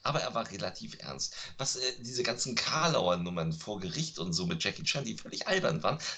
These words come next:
die hat man damals eliminiert, weil sie auch nicht dem westlichen Geschmack entsprachen. Also Hongkong-Humor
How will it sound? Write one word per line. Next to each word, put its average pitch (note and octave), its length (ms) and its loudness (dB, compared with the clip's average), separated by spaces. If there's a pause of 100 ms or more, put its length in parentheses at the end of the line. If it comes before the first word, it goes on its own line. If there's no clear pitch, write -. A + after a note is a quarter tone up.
die D#2+ 120 4
hat - 160 0
man C3+ 120 2
damals - 340 0
eliminiert, F2 760 -2 (920)
weil A2 120 4
sie - 180 -2
auch A#2+ 120 0
nicht - 160 -6
dem A2+ 140 -4
westlichen - 440 -2
Geschmack D#3 480 -2
entsprachen. - 540 -2
Also F2 240 2
Hongkong-Humor C3 800 2